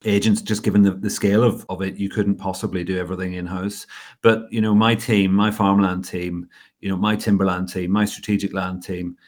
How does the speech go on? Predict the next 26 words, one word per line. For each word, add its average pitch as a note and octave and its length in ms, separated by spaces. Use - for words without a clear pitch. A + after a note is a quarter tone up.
you G2 60
know, G2 160
et G#2+ 120
cetera, G2 460
the F#2+ 100
Hyde G2+ 200
Park G2+ 200
Estate G2 380
team, F2 260
they G#2+ 160
are G2+ 140
out, G2 240
they're G2 180
in A2+ 100
the G#2+ 60
field, F#2 480
and F#2+ 140
they F#2+ 120
are F#2 120
engaging, F2+ 680
and G2+ 120
that's A2+ 240
really G2 300
important F2 440
for - 200
us. - 240